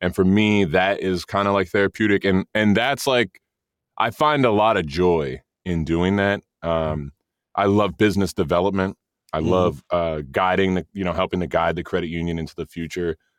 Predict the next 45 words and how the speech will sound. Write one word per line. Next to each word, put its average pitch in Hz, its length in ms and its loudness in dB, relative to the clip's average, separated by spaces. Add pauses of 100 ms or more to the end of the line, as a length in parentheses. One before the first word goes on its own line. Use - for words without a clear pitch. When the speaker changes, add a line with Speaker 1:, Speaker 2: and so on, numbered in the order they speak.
Speaker 1:
those 85 180 2
kinds 85 200 -2
of 80 100 -4
things, 90 320 -2
asking 87 360 -2
hard 87 260 0
questions, 85 720 -4
questioning, 92 640 -2
you 104 120 -2
know, 92 120 0
'cause 85 140 0
basically 104 380 0
the 82 120 -2
C - 220 0
E 110 100 4
O 113 120 4
of 92 100 0
the 87 80 0
bank 110 360 0 (380)
is 90 160 0
my 107 200 2
employee. 143 460 0 (120)
You 90 140 -2
know, 85 140 -2
he 110 160 2
Speaker 2:
Yeah. 104 120 4
Speaker 1:
answers 92 280 0
to, 78 320 -4
to 98 100 2
me 95 220 2
and 90 100 2
the 85 80 2
other 85 160 2
members 82 280 -2
of 78 60 -2
the 71 60 -6
board. 73 380 -2 (420)
Um, 78 320 0
but 87 160 0
just, 101 340 0
like, 90 320 0 (340)
being 107 340 2
young 101 400 2
and 85 280 -2
being 95 360 0